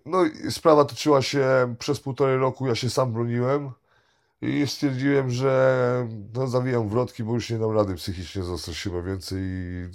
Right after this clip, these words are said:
napisałem list, <laughs> napisałem list do sądu, żeby zakończyli sprawę beze mnie i wyjechałem sobie z jednym plecak-, z jednym plecakiem, z ciuchami w plecaku i pięćdziesiąt funtów w kieszeni. Tak jak wy-, opuściłem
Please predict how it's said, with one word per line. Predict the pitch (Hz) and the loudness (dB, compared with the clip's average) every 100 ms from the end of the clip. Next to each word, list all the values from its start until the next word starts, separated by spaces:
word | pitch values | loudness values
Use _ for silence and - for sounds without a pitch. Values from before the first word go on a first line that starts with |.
| - | -6
napisałem | 131 120 127 117 110 | -4 -2 -2 -2 -2
list, | 107 - - 101 | -4 -6 -6 -4
<laughs> | 160 - | -4 -4
napisałem | 104 107 113 110 | -6 -4 -4 -2
list | 107 95 | -4 -4
do | 98 | -6
sądu, | 113 107 98 | -6 -6 -4
żeby | 98 95 92 - - - | -4 -4 -8 -16 -20 -20
zakończyli | - 104 107 98 107 | -6 -4 -4 -4 -6
sprawę | 104 117 110 | -4 -2 -2
beze | 107 110 117 | 0 0 -2
mnie | 107 104 104 98 98 | -2 -2 -2 -2 -4
i | 95 | -4
wyjechałem | 90 92 85 90 87 | -2 -2 -2 -4 -4
sobie | 80 90 90 | -6 -8 -6
z | 82 - | -6 -2
jednym | 117 113 | 0 0
plecak-, | 95 113 127 113 - - - | -2 -2 0 -2 -6 -20 -12
z | 101 | 2
jednym | 143 151 139 | 4 4 2
plecakiem, | 151 135 131 135 | 0 0 -2 0
z | 120 | -4
ciuchami | - 127 127 117 | -2 0 0 -2
w | |
plecaku | - 123 127 120 110 120 - - - | -6 -4 2 2 2 -4 -4 -16 -12
i | - 117 | -4 -2
pięćdziesiąt | 117 117 113 98 | 0 -2 -2 -4
funtów | 107 104 - | -6 -6 -4
w | |
kieszeni. | 107 95 95 87 | -4 -2 -2 -2
Tak | 104 | 2
jak | 104 90 | 2 0
wy-, | 92 | -6
opuściłem | - 101 101 - 104 95 98 | -8 -6 -8 -2 -2 -2 -8